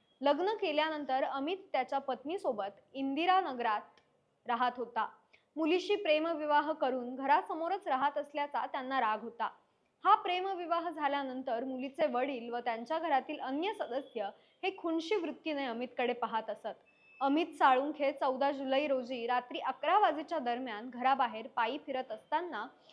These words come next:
त्याच्यावर गीताराम कीर्तिशाही आणि अप्पासाहेब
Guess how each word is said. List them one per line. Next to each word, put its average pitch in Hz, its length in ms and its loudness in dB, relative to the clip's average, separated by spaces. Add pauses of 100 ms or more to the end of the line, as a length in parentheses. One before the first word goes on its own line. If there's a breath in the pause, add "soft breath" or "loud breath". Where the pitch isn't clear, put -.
(180 soft breath)
त्याच्यावर 392 460 6
गीताराम 311 680 2
कीर्तिशाही 254 760 -2
आणि 247 260 -4
अप्पासाहेब 349 640 2